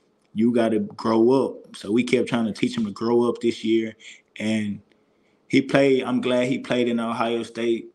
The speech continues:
Well, the easy game we played, <laughs> the Ohio State game. But I'm happy he played in it and started in it because, you know, growing up, you heard Ohio State is this, this, and that.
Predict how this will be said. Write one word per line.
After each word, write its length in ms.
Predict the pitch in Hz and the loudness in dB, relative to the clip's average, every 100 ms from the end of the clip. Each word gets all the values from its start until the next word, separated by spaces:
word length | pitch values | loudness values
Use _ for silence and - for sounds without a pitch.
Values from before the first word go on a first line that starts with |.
| _ 113 110 98 _ | _ -16 -16 -16 _
Well, 300 | 101 95 85 - _ _ _ _ _ _ - | -14 -14 -16 -20 _ _ _ _ _ _ -10
the 80 | 107 | -2
easy 320 | 120 117 107 | 0 0 -2
game 240 | 110 110 | -4 -4
we 80 | 110 | -4
played, 480 | 104 110 110 107 104 - - | -6 -6 -4 -6 -10 -18 -10
<laughs> 1200 | 113 - 110 - _ _ _ - - - - - - | -8 -6 -8 -12 _ _ _ -14 -12 -12 -12 -12 0
the 120 | 123 | 4
Ohio 340 | 123 131 127 | 6 4 4
State 320 | 123 123 127 117 | 0 2 2 2
game. 320 | 117 117 110 | -2 -2 -4
But 160 | 113 | -2
I'm 120 | 127 127 | -2 -2
happy 340 | 127 123 117 | -2 -4 -4
he 120 | 117 | -6
played 320 | 107 123 123 | -4 -2 -2
in 120 | 117 117 | -2 -6
it 80 | |
and 80 | 107 | -12
started 400 | - 120 120 113 | -8 -6 -4 -6
in 160 | 117 117 | -14 -16
it 100 | 101 | -20
because, 640 | 104 - 113 107 98 - _ _ | -14 -12 -10 -12 -16 -20 _ _
you 100 | 127 | -10
know, 220 | 123 123 | -6 -6
growing 360 | 110 127 139 135 | -6 -6 -4 -4
up, 140 | 131 | -4
you 120 | 135 135 | -2 -2
heard 360 | 127 113 - _ _ _ _ _ - | -2 -4 -8 _ _ _ _ _ -12
Ohio 300 | 120 120 117 | -6 -2 -2
State 240 | 113 117 | -4 -4
is 100 | 107 | -4
this, 240 | 98 117 110 | -2 -2 -2
this, 180 | 113 - | -8 -6
and 120 | 101 | -4
that. 340 | 110 110 - | -4 -4 -8